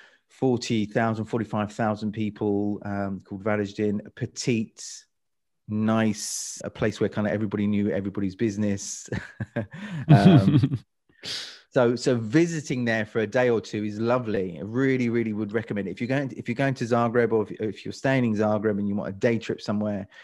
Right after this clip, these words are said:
Speaker 1: Varaždin is certainly a, a place I would, I would recommend. However, to live there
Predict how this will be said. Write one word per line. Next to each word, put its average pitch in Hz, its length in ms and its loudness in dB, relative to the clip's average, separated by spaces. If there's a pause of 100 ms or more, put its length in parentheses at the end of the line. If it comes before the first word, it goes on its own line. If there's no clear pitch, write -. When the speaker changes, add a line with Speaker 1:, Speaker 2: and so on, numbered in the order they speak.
(180)
Speaker 1:
Varaždin 107 560 0
is 92 100 -6
certainly 98 340 0
a, 98 200 2
a 95 40 0
place 98 320 -2
I 98 40 0
would, 95 260 0
I 92 80 -4
would 95 140 -4
recommend. 95 560 -2 (480)
However, 117 380 2
to 107 120 -2
live 110 280 2
there 95 400 -2